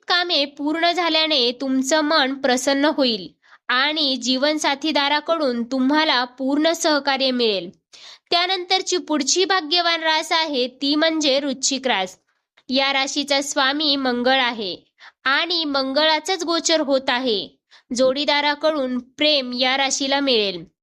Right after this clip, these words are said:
मित्रांकडून आर्थिक लाभ होऊ शकतात. गुंतवणूक करण्याचा विचार करत असाल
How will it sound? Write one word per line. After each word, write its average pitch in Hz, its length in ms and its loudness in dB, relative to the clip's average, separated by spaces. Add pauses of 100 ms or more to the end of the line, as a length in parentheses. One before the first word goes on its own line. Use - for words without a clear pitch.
(280)
मित्रांकडून 381 840 0 (100)
आर्थिक 269 500 -2
लाभ 277 280 0
होऊ 294 180 0
शकतात. 262 480 -2 (560)
गुंतवणूक 285 640 0
करण्याचा 320 460 2
विचार 262 420 0
करत 320 320 2
असाल 320 440 0